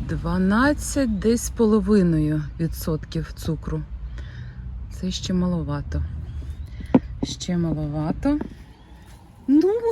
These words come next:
е, давайте спробуємо, може, м, Пріма України. Може, тут щось нас здивує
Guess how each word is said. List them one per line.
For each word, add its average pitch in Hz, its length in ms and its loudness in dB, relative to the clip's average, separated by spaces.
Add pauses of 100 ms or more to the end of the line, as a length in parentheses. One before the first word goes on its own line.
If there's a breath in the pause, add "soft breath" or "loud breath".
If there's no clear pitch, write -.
(240 loud breath)
е, 294 280 4
давайте 349 360 2
спробуємо, 320 840 4
може, 269 720 2 (640 loud breath)
м, 196 420 0
Пріма 254 300 2
України. 214 580 2 (880 loud breath)
Може, 220 420 0 (320)
тут 196 160 0
щось - 500 -4 (180)
нас 185 220 4
здивує 175 680 4